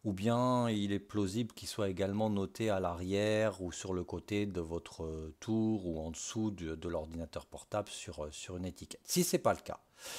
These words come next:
et que vous cherchez vo-, le numéro de série, voilà comment vous devez procéder. Dans le champ de recherche de Windows, en bas, vous tapez C M D et vous cliquez sur l'invite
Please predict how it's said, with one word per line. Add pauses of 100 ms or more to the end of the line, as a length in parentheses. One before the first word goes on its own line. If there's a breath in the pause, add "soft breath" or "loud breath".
(460 loud breath)
et
que
vous
cherchez
vo-,
le
numéro
de
série,
voilà
comment
vous
devez
procéder. (520 loud breath)
Dans
le
champ
de
recherche (260)
de
Windows, (160)
en
bas, (300)
vous
tapez
C (220)
M (180)
D (360)
et
vous
cliquez
sur (100)
l'invite